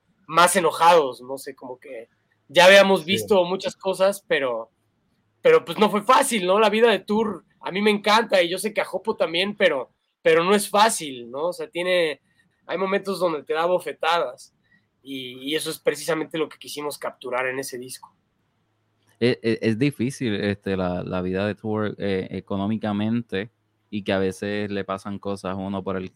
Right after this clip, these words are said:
Speaker 3: por el mismo camino. No ves a veces la familia, y eso a veces es como que duro un poco.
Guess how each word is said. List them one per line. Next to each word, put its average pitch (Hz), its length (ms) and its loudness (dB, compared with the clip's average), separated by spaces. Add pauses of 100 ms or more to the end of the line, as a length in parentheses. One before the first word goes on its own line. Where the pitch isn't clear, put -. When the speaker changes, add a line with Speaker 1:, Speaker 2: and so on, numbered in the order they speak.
(120)
Speaker 3:
por 90 120 -8
el 90 60 -6
mismo 98 280 -8
camino. 101 520 -6 (680)
No 101 200 0
ves 104 160 2
a 104 140 2
veces 101 320 -2
la 98 120 -2
familia, 98 640 -4 (760)
y 98 140 -4
eso 92 220 -4
a 98 40 0
veces 95 260 -4
es 95 40 -8
como 98 240 -6
que 92 80 -4
duro 92 300 -4
un 92 180 -10
poco. 90 360 -8